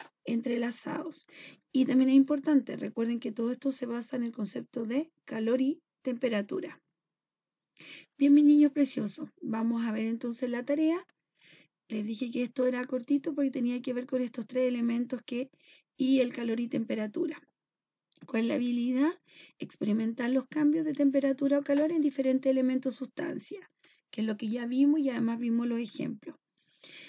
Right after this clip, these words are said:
Dice que bueno es volver a encontrarnos en nuestra clase número catorce, donde avanzaremos con la materia y los cambios que se producen según la temperatura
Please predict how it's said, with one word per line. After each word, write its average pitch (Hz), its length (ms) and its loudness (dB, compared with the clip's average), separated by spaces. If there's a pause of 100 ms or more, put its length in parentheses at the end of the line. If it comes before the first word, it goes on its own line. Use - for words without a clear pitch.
(420)
Dice 277 380 6
que 254 140 -4
bueno 285 280 4
es 330 100 2
volver 240 340 0
a 233 180 -6
encontrarnos 240 800 -2
en 240 80 -2
nuestra 233 240 -4
clase 233 320 -4
número 269 320 -2 (260)
catorce, 220 540 0 (680)
donde 240 220 0
avanzaremos 233 520 0
con 262 140 -2
la 233 80 0
materia 247 340 0
y 277 40 4
los 285 120 0
cambios 262 320 -2
que - 60 -16
se 247 120 -6
producen 220 380 -6
según 226 280 -4
la 226 140 -6
temperatura 277 880 -2